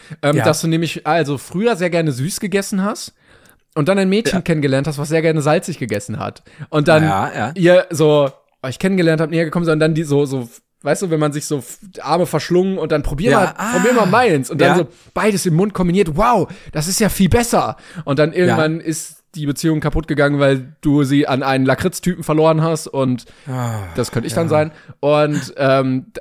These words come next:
Speaker 1: das Einzige, was dir geblieben ist, ist der süß-salzige Geschmack, weil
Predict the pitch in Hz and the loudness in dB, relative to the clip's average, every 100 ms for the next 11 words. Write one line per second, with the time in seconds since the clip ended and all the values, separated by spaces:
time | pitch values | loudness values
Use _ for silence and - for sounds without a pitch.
0 | _ - 120 147 131 147 127 139 127 120 | _ -4 -2 -2 -2 -2 -2 -2 -4 -2
1 | 127 135 127 139 - 127 120 113 110 143 | -2 -2 -6 -12 -4 0 2 0 0 -2
2 | 139 127 123 143 127 123 - 127 - 120 | 0 0 0 -2 -8 -8 -4 -4 -4 -2
3 | 120 117 | 0 -2